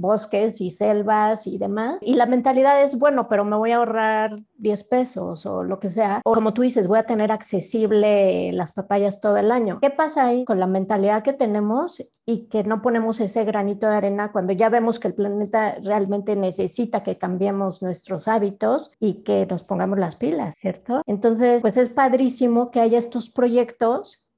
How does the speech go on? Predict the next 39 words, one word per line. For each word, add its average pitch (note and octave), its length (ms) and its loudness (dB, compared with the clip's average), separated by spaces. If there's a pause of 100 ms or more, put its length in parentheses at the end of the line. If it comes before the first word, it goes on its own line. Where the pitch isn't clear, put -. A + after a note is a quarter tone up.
y G#3+ 240 -2
que G#3 240 2
van A#3+ 460 0 (100)
a, A#3+ 140 2
a A3+ 180 0
veces A#3 580 -2
en G#3+ 220 -2
contra A3 400 0
de G#3+ 80 2
viento G#3+ 320 0
y - 20 2
marea G#3 540 2
porque F#3 500 -2
se G3+ 140 -4
pueden A3 240 0
presentar G3+ 420 0
muchos G3+ 280 -4
obstáculos, G#3+ 720 -4
como F#3 200 -4
los D#3+ 160 -8
que, - 320 -10 (100)
pues, F3+ 120 -6
ya F#3 160 -2
algunos G3 440 -2
que G3+ 100 -4
nos F3+ 160 -4
has F3+ 120 -6
platicado, A3 680 -2
pero A3+ 180 4
igual B3+ 300 4
hay D4+ 100 2
gente D4 320 0
que C#4+ 80 -4
está B3 260 -2
totalmente B3 440 -2
comprometida G#3 640 -2
con G#3+ 180 -6
ese G3+ 260 -8
cambio G3 520 0